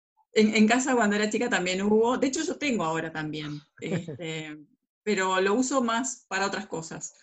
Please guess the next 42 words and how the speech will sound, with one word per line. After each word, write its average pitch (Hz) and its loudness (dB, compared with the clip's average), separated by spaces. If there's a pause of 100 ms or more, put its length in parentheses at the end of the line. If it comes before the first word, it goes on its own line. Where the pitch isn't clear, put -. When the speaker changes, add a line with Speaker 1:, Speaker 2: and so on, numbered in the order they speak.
(440)
Speaker 1:
Este, 185 -4
el 180 -2
que 190 -4
realmente 214 2
consumo 226 0
es, 214 -4
eh, - -8
eh, 170 -8
el 202 2
otro 214 2
que 165 -8
voy 170 0
a 165 0
contar 160 -6
después. 170 -12
<laughs> - -4
Speaker 2:
Dale, 123 0
dale. 95 -16
Contanos 156 0
primero 160 4
el 160 4
de 139 0
la 120 -2
yoca, - -6
a 123 -6
ver. 117 -6 (380)
Speaker 1:
Primero 233 -4
el 262 2
de 233 2
la 190 0
yoca. 165 -6 (220)
Es 262 -2 (300)
súper 214 -2
simple. 151 -10 (240)
El 202 -6
procedimiento 208 2
con 226 2
estos 262 -4
es 185 -4
agregarles 160 -4 (300)
leche 190 -2
tibia, 214 -2